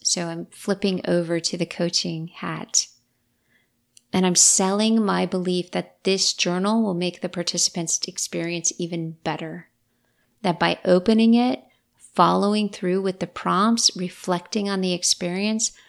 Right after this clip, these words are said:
that they individually can find all the ingredients to create an amazing experience at home that they can repeat over and over again. That the conference is magical,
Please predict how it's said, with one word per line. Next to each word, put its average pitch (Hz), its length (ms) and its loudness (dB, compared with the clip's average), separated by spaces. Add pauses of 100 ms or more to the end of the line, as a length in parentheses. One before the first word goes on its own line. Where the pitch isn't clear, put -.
(220)
that 180 200 -2
they 190 520 2
individually 226 1080 0 (320)
can 185 180 0
find 175 340 -2
all 190 320 0
the 202 160 2
ingredients 185 640 -2
to 190 120 -2
create 175 320 -4
an 175 120 -2
amazing 170 540 -2
experience 170 880 -4 (260)
at 170 200 -2
home 170 640 -4 (800)
that 175 160 -4
they 180 80 0
can 175 220 -4
repeat 170 720 -6
over 170 400 -4
and 170 180 -6
over 165 320 -6
again. 160 540 -10 (640)
That 190 160 -2
the 185 60 0
conference 190 540 -2
is 170 160 -2
magical, 214 880 0